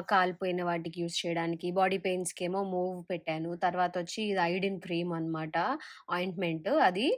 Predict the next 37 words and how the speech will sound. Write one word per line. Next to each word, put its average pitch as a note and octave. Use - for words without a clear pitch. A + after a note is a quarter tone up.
And A#3+
మాస్క్, F#3+
టిష్యూ, B3+
వెట్ F#3+
టిష్యూస్ F3+
ఉన్నాయి D3+
కదండి, D#3
వెట్ G3
టిష్యూ E3+
ఒక F3
ప్యాక్ D#3
లాంటిది E3
ఉంది, F3+
అది E3
పెట్టానన్నమాట. D#3+
ఆ A#3
తర్వాత G#3+
ఈ B3+
కార్నర్‌లో A3+
వచ్చి G#3
సెంటర్‌లో B3+
మనకి A#3+
ఈ A#3
హ-, G#3
హైడ్రోజన్ A3
పెరాక్సైడ్, G3+
డాక్టర్ G3
సెట్ F#3
పెట్టాను. E3
రైట్ A3
సైడ్ G#3+
కార్నర్‌లో F3+
పెట్టాను. D#3+
లెఫ్ట్ B3+
సైడ్ C#4+
కార్నర్‌లో G3
వచ్చి F3+